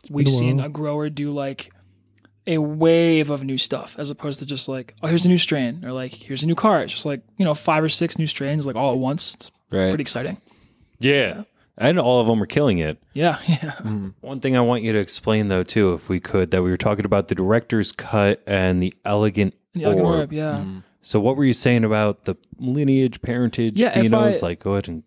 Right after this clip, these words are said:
Speaker 3: drop some science on
Speaker 1: If
Speaker 3: that.
Speaker 1: I'm correct on it, um, they share the same parents. So both of them are, uh, Gelato and Grandpa's Breath,
Speaker 2: Mm-hmm.
Speaker 1: but they're different. I think they come from different phenotypes of those, uh, strains.
Speaker 2: Yeah.
Speaker 1: So that's why they feel different.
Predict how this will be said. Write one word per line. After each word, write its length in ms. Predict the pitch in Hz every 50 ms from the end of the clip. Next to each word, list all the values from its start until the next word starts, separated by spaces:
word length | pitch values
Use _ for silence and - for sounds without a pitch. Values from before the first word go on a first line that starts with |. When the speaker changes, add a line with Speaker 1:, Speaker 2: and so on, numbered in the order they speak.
| _ -
Speaker 3:
drop 220 | - 107 107 -
some 140 | - 90 78
science 480 | - - 98 90 90 82 80 78 - -
on 100 | 80 175
Speaker 1:
If 140 | 185 190
Speaker 3:
that. 60 | 226 220
Speaker 1:
I'm 120 | 233 240
correct 460 | - - 214 180 170 165 160 - -
on 180 | 139 135 131 131
it, 200 | 127 123 - - _ _ _ _ _ _ _ _ _
um, 480 | 143 143 139 139 139 135 131 117 214 - _ -
they 120 | 156 151
share 320 | 147 - - 175 175 180
the 80 | 180 175
same 300 | 170 - 175 160 151 147
parents. 420 | 135 - - 151 147 143 131 - -
So 200 | - 143 135 135
both 300 | 143 151 156 160 - -
of 80 | 151
them 180 | 156 156 151 147
are, 460 | 120 123 139 139 139 135 135 143 - _ - _ _ - - - _ _ - - -
uh, 420 | - 127 127 127 127 127 127 147 127
Gelato 760 | - - 160 151 147 143 143 143 147 156 160 165 160 160
and 100 | 151 143
Grandpa's 540 | 120 139 139 143 185 165 - - 131 135 -
Breath, 540 | - - - - - - 180 - - - _ _ -
Speaker 2:
Mm-hmm. 120 | 95 92
Speaker 1:
but 100 | - 185
they're 100 | 160 147
different. 340 | 147 160 165 - - 147 143
I 60 | 131
think 180 | 156 180 175 156
they 60 | 156
come 240 | - - 185 185 180
from 120 | - 175 175
different 260 | 170 147 143 135 127
phenotypes 680 | - - 180 170 160 151 123 - 139 131 123 - - -
of 140 | 127 127
those, 540 | 135 131 131 131 127 123 127 - - - - _ _ _ _ _ _ _ - - _ -
uh, 140 | 110 101
strains. 640 | 101 - - - 147 123 - - - - - - - _ _ _ _ _ -
Speaker 2:
Yeah. 160 | - 107 101
Speaker 1:
So 60 | 160
that's 140 | 160 160 -
why 60 | 170
they 120 | 160 151 143
feel 260 | 139 - - 147 131
different. 460 | 120 120 - - - 110 113 214 214